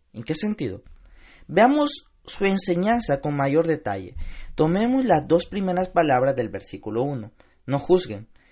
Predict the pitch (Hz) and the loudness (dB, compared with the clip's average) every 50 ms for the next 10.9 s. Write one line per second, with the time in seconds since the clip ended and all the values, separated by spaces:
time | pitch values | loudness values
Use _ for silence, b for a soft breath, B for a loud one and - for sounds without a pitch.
0 | _ _ - 139 139 - - 226 214 180 185 196 208 - - 135 139 139 - 135 | _ _ -6 -6 -4 0 4 4 4 4 4 2 0 0 -2 -2 -2 -2 -4 -8
1 | - - _ _ _ _ _ _ _ _ - 180 208 233 240 - - 123 117 117 | -8 -10 _ _ _ _ _ _ _ _ -4 -2 -2 0 0 -2 -2 -2 -2 -2
2 | 123 127 131 - 139 135 131 - 151 143 127 117 107 b b b b b b b | -2 -4 -4 -4 -6 -6 -2 -2 0 0 2 0 -2 b b b b b b b
3 | b - - 131 147 147 - 156 143 131 147 135 123 120 113 123 147 175 175 131 | b -4 -2 -2 -2 0 0 -2 2 4 4 6 6 4 4 4 4 4 4 2
4 | 110 95 - - _ _ _ - - - - - - - - - - 147 175 214 | -2 -8 -12 -16 _ _ _ -20 -20 -20 -20 -20 -20 -20 -18 -12 -6 0 4 4
5 | 226 226 214 - - - - - _ _ _ _ - 127 156 165 - - 165 160 | 4 4 4 0 -6 -12 -14 -14 _ _ _ _ 0 2 2 2 2 0 -4 -2
6 | 165 170 170 180 254 294 330 294 269 - - 139 - - 135 135 - - - 117 | -2 -2 0 8 10 10 12 12 10 6 4 0 -4 -6 -8 -10 -8 -6 -6 -6
7 | 120 127 - - - - _ _ _ _ _ _ _ _ _ _ _ _ _ _ | -6 -8 -12 -18 -18 -20 _ _ _ _ _ _ _ _ _ _ _ _ _ _
8 | _ _ _ _ _ _ _ _ _ _ _ _ - 110 104 104 101 104 110 113 | _ _ _ _ _ _ _ _ _ _ _ _ -16 -12 -10 -10 -8 -6 -6 -4
9 | 123 143 151 151 151 151 143 127 131 127 104 107 110 110 117 107 101 107 b b | -4 -4 -4 -4 -2 -2 -2 -2 -2 -2 -2 -2 -4 -4 -4 -6 -10 -12 b b
10 | b b b b 120 117 - 120 107 - - - 117 117 117 110 101 113 | b b b b -14 -8 -6 -6 -6 -4 -4 -4 -4 -4 -4 -6 -8 -12